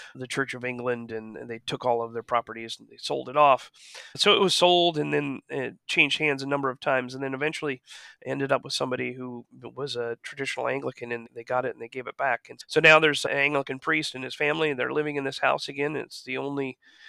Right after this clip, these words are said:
they think it's the only historic glebe house in the state where the priest is actually living in it. So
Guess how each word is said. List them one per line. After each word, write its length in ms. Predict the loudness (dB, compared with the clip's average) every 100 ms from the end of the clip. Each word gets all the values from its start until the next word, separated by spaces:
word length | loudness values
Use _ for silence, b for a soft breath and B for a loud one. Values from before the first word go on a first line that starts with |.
| B B
they 140 | -8 -6
think 300 | -2 -2 -4 -12
it's 160 | -8
the 100 | -4
only 480 | -4 -2 -2 -4 -6 _ -12
historic 480 | -8 -4 -2 -2 -6
glebe 360 | -10 -8 -6 -4
house 500 | -2 -2 -2 -6 -8
in 280 | -12 -12 -12
the 140 | -12 -8
state 400 | -8 -4 -6 -6
where 240 | -8 -8 -8
the 100 | -10
priest 320 | -4 -4 -4 -6
is 80 |
actually 280 | -4 -6 -8
living 280 | -6 -6 -6
in 120 | -6
it. 120 | -6 -10 _ B B B
So 380 | B 0 0 -2